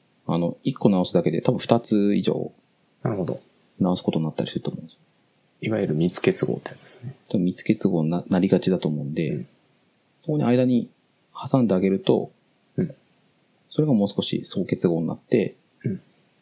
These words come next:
Speaker 1: えー、メンテナンスももっと少なくできるかなっていう。
Speaker 2: うん。そうですね。
Speaker 1: はい。
Speaker 2: まあ、エスキューエスはやっぱりそういうアプリケーション同士をそ-、総結合にするために、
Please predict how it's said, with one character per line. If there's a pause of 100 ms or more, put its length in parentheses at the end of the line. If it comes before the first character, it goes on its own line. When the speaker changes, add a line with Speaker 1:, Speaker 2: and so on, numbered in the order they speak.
(120)
Speaker 1:
え
ー、
メ
ン
テ
ナ
ン
ス
も (760)
も
っ
と
少
な
く
で
き
る
か
な
っ (160)
て
い
う。
Speaker 2:
う
ん。 (720)
そ
う
で
す
ね。 (480)
Speaker 1:
は
い。
Speaker 2:
ま
あ、
エ
ス
キ
ュ
ー
エ
ス
は
や
っ
ぱ
り
そ
う
い
う (300)
ア
プ
リ
ケ
ー
シ
ョ
ン
同
士
を
そ-、
総
結
合
に
す
る
た
め
に、